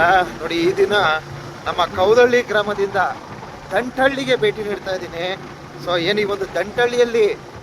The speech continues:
ವಿದ್ಯಾಭ್ಯಾಸವನ್ನ ಮಾಡ್ತಕ್ಕಂಥ ಶಾಲಾ ಮಕ್ಕಳಿಗೆ ನಮ್ಮ ನಾಗರಾಜಣ್ಣವರ ಒಂದು ಸಹಕಾರದಿಂದ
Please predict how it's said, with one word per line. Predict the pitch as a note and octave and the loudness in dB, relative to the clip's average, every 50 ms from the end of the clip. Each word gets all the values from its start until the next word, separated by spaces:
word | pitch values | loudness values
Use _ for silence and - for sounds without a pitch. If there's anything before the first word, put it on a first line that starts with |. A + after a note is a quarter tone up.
| - - | -10 -4
ವಿದ್ಯಾಭ್ಯಾಸವನ್ನ | F3 G#3 G#3 - B3+ C4 A#3+ B3+ A#3 - A#3 A#3 A3 | -4 -4 -2 0 0 0 2 2 0 -2 -2 -4 -4
ಮಾಡ್ತಕ್ಕಂಥ | A3 G3+ G3 G#3+ A3+ G3+ F#3+ G3 - F#3 F3+ E3+ F3 F#3+ | -4 -4 -4 -6 -6 -8 -8 -8 -6 -6 -8 -8 -6 -2
ಶಾಲಾ | F#3 G#3 A3+ A#3+ B3 A#3+ | 0 0 2 2 2 0
ಮಕ್ಕಳಿಗೆ | A3+ G3+ G3 F#3 - G3+ G#3 F3+ G3+ F#3+ D#3+ B2+ - - - - - - - - | 0 -2 -4 -4 -2 -2 -2 0 0 0 -2 -2 -6 -10 -14 -14 -14 -14 -12 -10
ನಮ್ಮ | - E3+ F3 F3+ F3+ | -8 -6 -2 -2 -2
ನಾಗರಾಜಣ್ಣವರ | - - E3 F3 A#3 C4+ C4+ C4+ C#4 C4+ A#3+ B3+ B3+ A#3+ B3 A#3+ A3+ | -2 -2 -2 0 0 2 2 2 2 2 2 0 0 2 0 0 0
ಒಂದು | G#3+ G3+ F#3 F#3 F#3 F3+ F#3+ F3 | 0 -2 -2 -4 -6 -6 -6 -8
ಸಹಕಾರದಿಂದ | B2+ - F3 F3+ G3 F#3+ - G3 G3 G#3 - G3 F#3+ | -6 -6 -4 -4 -4 -4 -6 -6 -6 -4 -6 -6 -4